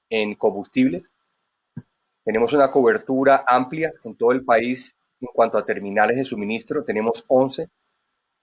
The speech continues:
las cuales almacenan y, y distribuyen el cuarenta y dos por ciento de todo el combustible que se comercializa en el país. Primax Colombia fue catalogada por la revista Semana como una de las veinticinco empresas que más aportan al país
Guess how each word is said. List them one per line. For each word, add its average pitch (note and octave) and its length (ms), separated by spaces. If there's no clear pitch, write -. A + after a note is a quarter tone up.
las A2+ 140
cuales B2 260
almacenan C3+ 680
y, B2+ 60
y C3+ 80
distribuyen A#2+ 720
el B2+ 160
cuarenta A2 400
y - 20
dos A#2+ 220
por C3+ 200
ciento C#3+ 380
de A#2+ 140
todo C3+ 180
el C#3+ 80
combustible C3+ 580
que C3 120
se - 160
comercializa G#2+ 640
en A#2 80
el G#2+ 80
país. F2+ 400
Primax B2 540
Colombia B2+ 800
fue C3 120
catalogada B2 640
por C3+ 100
la A#2+ 80
revista A2 360
Semana A#2 520
como G#2+ 220
una G#2+ 200
de B2+ 100
las A#2+ 400
veinticinco A#2+ 560
empresas B2 600
que A2+ 100
más G#2+ 200
aportan B2 460
al A2 120
país C3+ 380